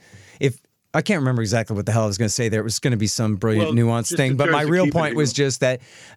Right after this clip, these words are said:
Speaker 1: um, I would, I'd go to the mat for Ron. I ain't going to the mat for, for Trump. It's not about that. I, it's just,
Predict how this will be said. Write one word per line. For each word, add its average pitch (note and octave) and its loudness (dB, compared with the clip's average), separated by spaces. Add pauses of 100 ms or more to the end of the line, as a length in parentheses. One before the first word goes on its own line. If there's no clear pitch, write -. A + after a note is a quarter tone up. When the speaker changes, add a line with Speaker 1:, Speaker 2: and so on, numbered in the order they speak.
Speaker 1:
um, C3+ 0
I D#3+ 0
would, G3 0
I'd F#3+ 0
go G3 2
to F#3 2
the E3 2
mat D3+ 0
for C#3+ 0
Ron. B2 0 (300)
I F3 2
ain't G#3+ -2
going F3+ 2
to D3 2
the C3+ 0
mat B2 0
for, A#2+ 0
for C#3 0
Trump. A#2+ -2
It's A2+ -2
not D3+ 2
about B2 -2
that. E2+ -4
I, C3 2
it's A#2+ -2
just, C#3+ -2